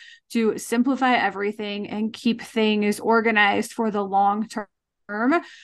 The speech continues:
so you don't keep repeating this cycle where you have to do these things over and over again.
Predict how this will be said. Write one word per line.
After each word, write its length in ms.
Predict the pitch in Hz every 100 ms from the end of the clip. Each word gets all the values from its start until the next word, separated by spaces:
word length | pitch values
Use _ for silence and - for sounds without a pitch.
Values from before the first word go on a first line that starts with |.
| _
so 140 | -
you 140 | 233 214
don't 360 | 220 220 -
keep 160 | - 247
repeating 360 | 226 220 214 202
this 180 | 208
cycle 420 | - 190 190 180 208
where 140 | 208
you 160 | 202 214
have 320 | 190 - - -
to 240 | 220 208
do 160 | 202 202
these 240 | 208 208
things 240 | 208 208 -
over 300 | 208 202 202
and 100 | 196
over 300 | 208 214 208
again. 440 | 190 190 196 196